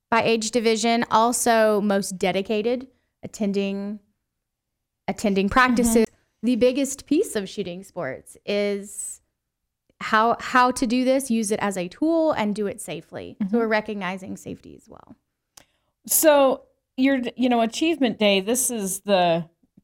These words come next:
Speaker 2: culmination of National four, or, well, National four H Week is right now, but we have
Speaker 1: Right.
Speaker 2: County four H Week. So
Speaker 1: We do. So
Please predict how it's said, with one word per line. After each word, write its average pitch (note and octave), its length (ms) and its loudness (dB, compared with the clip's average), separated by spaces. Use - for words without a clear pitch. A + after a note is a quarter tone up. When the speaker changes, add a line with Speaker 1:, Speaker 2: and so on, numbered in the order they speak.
Speaker 2:
culmination A3 760 0
of F3 380 2
National G3 520 0
four, F#3 160 0
or, E3+ 180 -2
well, F3+ 200 0
National B3+ 460 0
four G#3 180 0
H F#3+ 180 -4
Week F#3 200 -6
is E3+ 140 -6
right F3+ 220 0
now, E3 280 2
but D3+ 180 -4
we F#3+ 100 0
have F3+ 100 2
Speaker 1:
Right. E3+ 140 -2
Speaker 2:
County C#4+ 340 2
four D#3 260 -4
H - 240 -12
Week. D3 240 -10
So E3 300 4
Speaker 1:
We - 60 -2
do. A#3+ 440 0
So D4 500 0